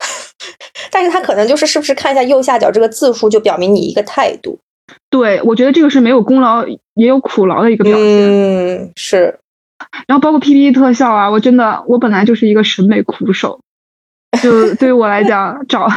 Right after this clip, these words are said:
Speaker 2: 就是找模板，然后去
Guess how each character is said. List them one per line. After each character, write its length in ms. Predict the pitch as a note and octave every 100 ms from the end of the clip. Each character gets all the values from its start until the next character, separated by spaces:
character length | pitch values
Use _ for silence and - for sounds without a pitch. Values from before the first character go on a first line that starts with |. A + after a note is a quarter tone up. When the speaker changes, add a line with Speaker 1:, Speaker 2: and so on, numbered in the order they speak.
| - A3+ A3+ E4 D#4 D4 _ -
Speaker 2:
就 100 | C4
是 360 | B3+ A3+ A3 G#3+
找 260 | A3+ F#3
模 220 | F#3+ F#3+
板， 220 | A3+ G#3+ -
然 120 | G3+
后 140 | A3
去 200 | G#3+ A#3+